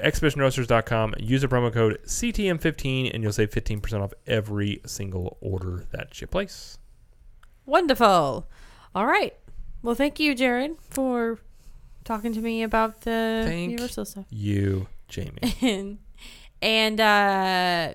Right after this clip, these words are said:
Speaker 2: just, uh, F Y I, we, Jared and I, if it's, if it's open, we'll be staying at Portofino Bay in, like, three weeks.
Speaker 1: If it's open.
Speaker 2: If it's open.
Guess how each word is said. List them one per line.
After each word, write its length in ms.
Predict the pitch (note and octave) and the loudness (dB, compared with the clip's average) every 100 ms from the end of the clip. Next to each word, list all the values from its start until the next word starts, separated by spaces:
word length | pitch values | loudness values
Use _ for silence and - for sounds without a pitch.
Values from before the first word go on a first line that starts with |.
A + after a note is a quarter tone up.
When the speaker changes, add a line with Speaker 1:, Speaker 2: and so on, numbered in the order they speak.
| - | -6
Speaker 2:
just, 380 | - A3+ A3+ - | 2 2 2 4
uh, 60 | A3+ | 4
F 340 | G#3 - G3+ | 4 2 2
Y 140 | G#3+ G#3+ | 4 4
I, 40 | |
we, 600 | G#3+ A3+ A#3 A3+ A3 - | 2 0 0 -2 -4 -6
Jared 260 | - B3 B3 | -2 0 2
and 120 | G3+ | 0
I, 340 | F#3+ G3 G3+ - | 0 -2 -4 -8
if 140 | - G3+ | -6 -4
it's, 300 | F#3+ - - | -6 -8 -10
if 160 | G3+ - | -12 -10
it's 140 | - | -8
open, 380 | D#3 D3 E3 G3+ - - - - - | -8 -6 -8 -10 -18 -20 -20 -20 0
we'll 240 | G#3+ A3 | 4 4
be 180 | G3+ G#3+ | 4 0
staying 580 | G#3 - G3 G3 F#3+ F#3 | -2 -4 -2 -2 -4 -6
at 320 | E3 E3+ F#3+ | -4 -4 -4
Portofino 540 | - G3+ F#3+ F#3+ F#3 | -4 -4 -4 -6 -4
Bay 520 | F3 G#3 G3+ F3+ F#3+ G3 - - | 0 2 2 0 -4 -8 -18 -12
in, 840 | F3+ F3 F3 F3 F3 F3 F3 E3+ | -8 -8 -8 -8 -8 -8 -10 -8
like, 160 | E3 E3 | -8 -8
three 160 | - F#3+ | -8 -8
weeks. 440 | A#3 A#3+ - - - _ _ _ - | -8 -10 -18 -20 -20 _ _ _ 2
Speaker 1:
If 180 | C3 A2 | 2 2
it's 140 | - | -4
open. 260 | - - - - | -8 -10 -12 -8
Speaker 2:
If 100 | G3+ | -6
it's 140 | G3+ | -2
open. 260 | F#3 F3+ F3 | -2 -2 -6